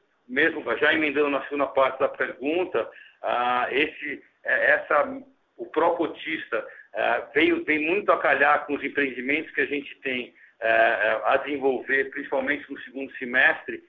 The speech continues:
é, pra ser lançados, né, com essas taxas que caíram de oito vírgula seis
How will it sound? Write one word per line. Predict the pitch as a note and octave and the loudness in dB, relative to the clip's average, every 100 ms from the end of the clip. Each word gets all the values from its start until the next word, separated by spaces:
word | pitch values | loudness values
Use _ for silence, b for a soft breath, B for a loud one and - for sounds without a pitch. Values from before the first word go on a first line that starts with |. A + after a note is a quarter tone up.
| b b A#2 | b b -2
é, | A#2+ B2 A#2+ A#2 A#2 - _ _ _ _ _ _ _ _ _ _ - | 2 4 4 4 2 -4 _ _ _ _ _ _ _ _ _ _ -2
pra | A#2+ - | -2 2
ser | D3 | 2
lançados, | C3+ B2+ - D3 E3 - - | 2 0 0 4 4 0 -2
né, | C3+ | 0
com | C#3+ | 0
essas | C#3 C#3+ - | -2 -4 -2
taxas | D3 C#3 - - | 2 2 0 -10
que | - | -10
caíram | - B2+ C3 B2 | 0 2 2 -4
de | A#2+ | -4
oito | C3+ - | -4 -4
vírgula | B2 A#2+ A#2 - | -4 -2 -2 0
seis | C#3 C3+ | 0 -2